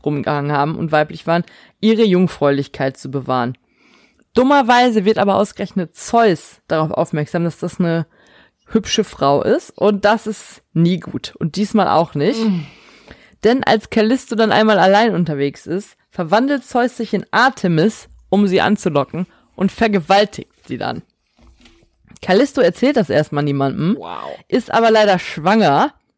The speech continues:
Speaker 1: und als Artemis das irgendwann dann beim Baden bemerkt, ist sie super sauer und verwandelt Callisto in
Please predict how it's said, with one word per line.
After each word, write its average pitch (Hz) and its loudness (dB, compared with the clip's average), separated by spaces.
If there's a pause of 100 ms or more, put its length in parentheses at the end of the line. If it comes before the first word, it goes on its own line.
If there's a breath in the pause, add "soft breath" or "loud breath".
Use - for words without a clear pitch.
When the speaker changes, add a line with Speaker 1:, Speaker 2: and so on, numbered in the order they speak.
(120)
Speaker 1:
und 196 -2
als - -2
Artemis 208 0
das 175 -2
irgendwann 214 0
dann 202 2
beim 190 0
Baden 214 2
bemerkt, 143 -4 (400 soft breath)
ist - -2
sie 185 0
super 220 -2
sauer 175 4
und 139 -2
verwandelt 196 2
Callisto 165 -2
in 175 -2